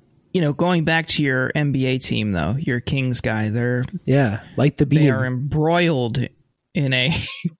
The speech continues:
Speaker 1: yeah, light
Speaker 2: Yeah.
Speaker 1: the beam. They're embroiled in a, uh, pretty big uh,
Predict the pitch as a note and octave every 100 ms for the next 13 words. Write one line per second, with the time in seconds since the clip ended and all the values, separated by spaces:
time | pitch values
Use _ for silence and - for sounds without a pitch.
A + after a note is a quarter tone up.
0 | F3+ D3 E2+ A2+ C3+ E3 C#3 C3 A#2+ A2
1 | - G3+ F#3 E3 E3+ E3+ D#3 E3 E3 D#3
2 | D3 C#3+ C#3 C3+ B2+ - E3+ F#3 E3 -
3 | D3+ E3+ D#3+ C#3 C3 - - - _ -
4 | C3+ C3 B2+ B2+